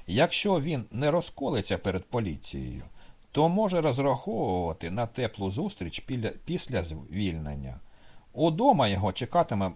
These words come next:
бенкет із найкращими наїдками, равіолями, домашнього виробництва, вином, тістечками. Усі його друзі і знайомі прийдуть висловити радість,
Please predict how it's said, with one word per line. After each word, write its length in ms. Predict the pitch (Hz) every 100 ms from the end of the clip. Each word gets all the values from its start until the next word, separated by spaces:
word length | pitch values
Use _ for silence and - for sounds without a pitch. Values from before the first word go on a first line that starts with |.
| -
бенкет 680 | 110 104 120 104 - 170 - 101
із 160 | 104
найкращими 680 | 110 113 - 208 190 - 90
наїдками, 680 | 87 82 95 95 - 80 80 - - -
равіолями, 840 | - 110 101 92 87 190 165 123 107
домашнього 680 | 78 90 95 131 - 80 80
виробництва, 800 | 76 78 71 95 180 - 90 98
вином, 600 | - 160 87 98 120 76
тістечками. 800 | - 107 92 - - - - - - - - - -
Усі 360 | 123 - 127
його 260 | 113 95 104
друзі 380 | 104 196 135 87
і 200 | 95 107
знайомі 540 | 101 107 175 202 87
прийдуть 540 | - 110 110 101 101
висловити 640 | 95 104 - 104 101 - 95
радість, 460 | 98 113 71 -